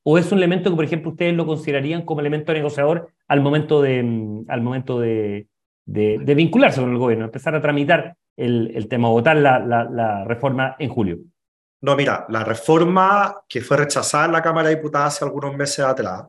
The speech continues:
Speaker 2: una reforma extrema, radical, maximalista, absurda, eh,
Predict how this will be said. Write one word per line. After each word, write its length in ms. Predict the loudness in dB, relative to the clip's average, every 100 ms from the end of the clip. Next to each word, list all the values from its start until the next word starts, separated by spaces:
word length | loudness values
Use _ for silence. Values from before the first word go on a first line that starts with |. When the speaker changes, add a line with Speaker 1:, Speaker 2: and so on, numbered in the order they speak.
| _ _ _ _ _ _
Speaker 2:
una 140 | -2 -2
reforma 540 | 0 0 0 0 0
extrema, 760 | -4 -6 0 2 4 2 0 -4
radical, 720 | -2 -2 -2 0 2 2 0
maximalista, 1040 | -4 -6 -6 -4 -2 -4 -6 -4 -2 0 -2
absurda, 840 | -4 -4 0 2 2 0 -2 -6 _ _ _ _ -6
eh, 240 | -4 -4